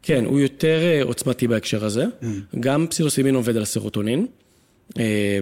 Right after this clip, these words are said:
Speaker 1: ויש, אה, איזשהו, אה,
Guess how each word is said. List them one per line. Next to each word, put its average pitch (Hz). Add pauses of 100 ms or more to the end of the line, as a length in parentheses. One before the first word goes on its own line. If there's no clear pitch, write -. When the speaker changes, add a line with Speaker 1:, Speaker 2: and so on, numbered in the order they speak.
(960)
Speaker 1:
ויש, 104
אה, 151 (340)
איזשהו, 123 (640)
אה, 104